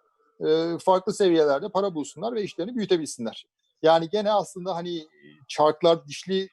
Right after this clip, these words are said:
olayındaki gibi tek bir çözümden ziyade bir entegre perspektif lazım. Bunun da eğitim gibi, finansman gibi, genel olarak özgürlükler gibi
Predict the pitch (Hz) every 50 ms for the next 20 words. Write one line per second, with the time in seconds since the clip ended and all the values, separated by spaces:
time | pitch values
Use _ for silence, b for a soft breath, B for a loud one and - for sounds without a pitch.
0 | _ - 151 147 156 165 165 175 180 175 214 190 156 139 170 226 247 - _ _
1 | _ _ _ _ _ _ - 208 214 208 - - 190 170 170 151 _ - - 170
2 | 160 175 185 214 233 240 220 196 190 170 170 190 254 214 214 208 196 190 - 190
3 | 190 202 190 - 180 175 - - 175 165 - 185 - 156 143 135 135 185 294 311
4 | _ _ _ _ _ _ - 208 196 202 190 165 170 208 226 185 180 185 180 -
5 | 214 214 202 170 156 160 190 - - 175 160 160 160 - - 185 185 185 180 147
6 | 135 127 165 185 196 165 151 156 156 170 170 165 160 156 156 156 160 151 143 135
7 | 156 151 147 147 _ 170 160 156 151 - 120 117 156 208 254